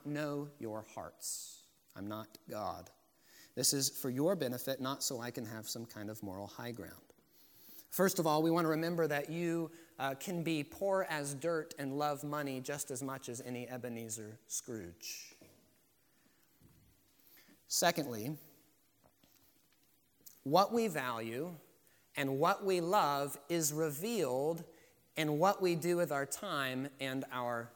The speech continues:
resources. Let me say that again. What we love and what we value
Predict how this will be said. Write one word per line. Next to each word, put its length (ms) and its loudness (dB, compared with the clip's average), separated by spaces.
resources. 1000 -4
Let 60 -6
me 40 -2
say 140 4
that 120 2
again. 280 -2
What 320 4
we 140 2
love 360 6
and 140 0
what 160 0
we 140 0
value 600 2